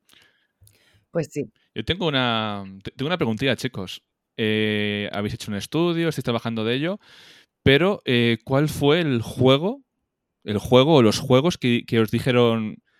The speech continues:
Speaker 2: mira, que, que os, os hicieron decir, "Yo me quedo aquí, voy a estudiar para hacer esto, voy a montar todo esto"? ¿Qué es, cuál es el juego que os dijo, "Yo me quedo en el mundo de los videojuegos"?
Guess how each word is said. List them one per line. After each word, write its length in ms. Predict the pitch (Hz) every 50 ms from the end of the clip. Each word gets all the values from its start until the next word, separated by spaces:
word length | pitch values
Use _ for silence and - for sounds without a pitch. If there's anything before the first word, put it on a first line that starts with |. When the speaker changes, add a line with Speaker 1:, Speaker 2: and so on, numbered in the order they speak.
| _ _ _ _ _
Speaker 2:
mira, 160 | 127 123 - -
que, 160 | 120 117 82
que 260 | - 117 107 107 107
os, 120 | 107 - -
os 140 | - 107 -
hicieron 240 | 113 - 127 127 123
decir, 420 | 117 110 - 117 110 104 101 - _ _ _ _ _
"Yo 200 | 127 113 135 131
me 140 | 131 123 -
quedo 180 | - 113 104 95
aquí, 300 | 90 - 92 90 95 _ _ _ _
voy 280 | _ 107 107 120 131 131
a 40 |
estudiar 600 | 123 - - 120 110 104 120 131 147 160 175 180
para 140 | - 117 104
hacer 220 | 101 - - 110 123
esto, 340 | 151 - - - 170 165
voy 140 | 139 117 113
a 80 | 113 113
montar 340 | 110 107 104 104 - 107 104
todo 140 | - 98 92
esto"? 180 | - - 110
¿Qué 100 | - -
es, 240 | 131 - - - - - - - - - - _ _
cuál 120 | - 147 160
es 80 | - 180
el 100 | 147 143
juego 360 | - - 147 147 135 131 123
que 140 | - 131 123
os 200 | 120 - - -
dijo, 580 | 131 123 113 107 120 117 117 113 113 110 - -
"Yo 200 | 113 107 127 127
me 100 | 120 117
quedo 160 | - 120 113
en 60 | 107 107
el 40 | 107
mundo 200 | 110 107 107 104
de 60 | 98
los 100 | 98 95
videojuegos"? 580 | 98 92 92 - - 90 92 98 104 - -